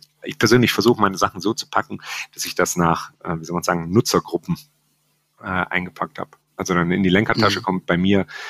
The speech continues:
Speaker 1: äh, der Schlafsack, ähm, die Isomatte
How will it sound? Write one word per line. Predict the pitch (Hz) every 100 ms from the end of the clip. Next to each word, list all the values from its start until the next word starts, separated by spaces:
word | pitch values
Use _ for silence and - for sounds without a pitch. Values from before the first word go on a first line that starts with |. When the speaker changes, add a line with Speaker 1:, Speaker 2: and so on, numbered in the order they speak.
| - - -
Speaker 1:
äh, | 87 80 80 78
der | - 90
Schlafsack, | - 117 120 131 131 - _ _ _ _ -
ähm, | 95 90 90 90 90 92
die | 98 123
Isomatte | 127 120 127 131